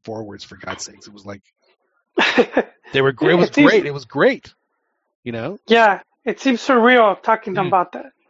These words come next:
Speaker 1: And,
Speaker 2: It's almost
Speaker 1: uh,
Speaker 2: like Mandela effect.
Speaker 1: so they almost get a goal, and then, you know, then it didn't, didn't play out, and then the U S get, get, you get the first goal, and there's a free kick, and Mexico plays it perfectly, and Giovanni slides to score. What he ends up doing is he ends up, he ends up blocking the shot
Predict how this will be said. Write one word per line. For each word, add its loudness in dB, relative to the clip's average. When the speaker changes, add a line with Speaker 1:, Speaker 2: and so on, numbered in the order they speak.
Speaker 1:
And, -8
Speaker 2:
It's -4
almost 0
Speaker 1:
uh, 0
Speaker 2:
like -2
Mandela 2
effect. -8
Speaker 1:
so -6
they 0
almost -2
get 2
a -2
goal, -6
and -10
then, -6
you -6
know, -6
then -8
it -10
didn't, -12
didn't -8
play -8
out, -6
and -12
then -12
the -6
U -2
S -6
get, -4
get, -10
you -12
get -6
the -12
first -12
goal, -4
and -12
there's -6
a -12
free -8
kick, -8
and -12
Mexico -6
plays -8
it -14
perfectly, -10
and -12
Giovanni -4
slides -4
to -18
score. -8
What -10
he -8
ends -14
up -18
doing -10
is -14
he -14
ends -14
up, -16
he -8
ends -10
up -8
blocking -12
the -20
shot -14